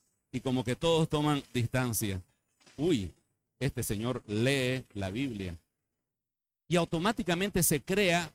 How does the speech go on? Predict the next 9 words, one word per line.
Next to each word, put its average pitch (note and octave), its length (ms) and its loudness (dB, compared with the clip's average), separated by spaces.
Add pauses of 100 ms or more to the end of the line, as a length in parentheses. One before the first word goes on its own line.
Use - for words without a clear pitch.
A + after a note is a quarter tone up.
una F3 360 0
opresión D3 800 0
o C3 120 0
un D#3 160 0
ambiente C#3+ 640 0 (360)
incómodo. C3 840 -2 (800)
O D#3+ 120 2
usted G#3 260 4
diga, G#3 420 0